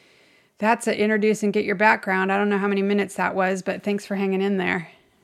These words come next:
All right. I think I've already asked,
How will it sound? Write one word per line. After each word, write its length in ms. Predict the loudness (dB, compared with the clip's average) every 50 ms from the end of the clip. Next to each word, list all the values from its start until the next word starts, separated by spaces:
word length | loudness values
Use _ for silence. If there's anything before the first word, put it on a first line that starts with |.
| _ _ _ _ _ _ -2
All 80 | 2 4
right. 300 | 4 4 4 0 -6 _ _ _ _ _ _ _ 2
I 180 | 2 2 2
think 260 | 2 0 -2 0 2 2
I've 120 | 2 4
already 300 | 4 4 4 2 2 4
asked, 640 | 4 4 4 4 4 2 0 -6 -14 -18 -20 -20